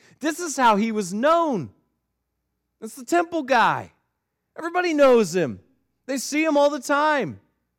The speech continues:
And now he's jumping? And now he's walking?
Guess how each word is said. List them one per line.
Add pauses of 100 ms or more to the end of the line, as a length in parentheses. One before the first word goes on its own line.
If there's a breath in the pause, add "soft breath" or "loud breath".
(1000)
And
now
he's
jumping? (1900)
And
now
he's
walking?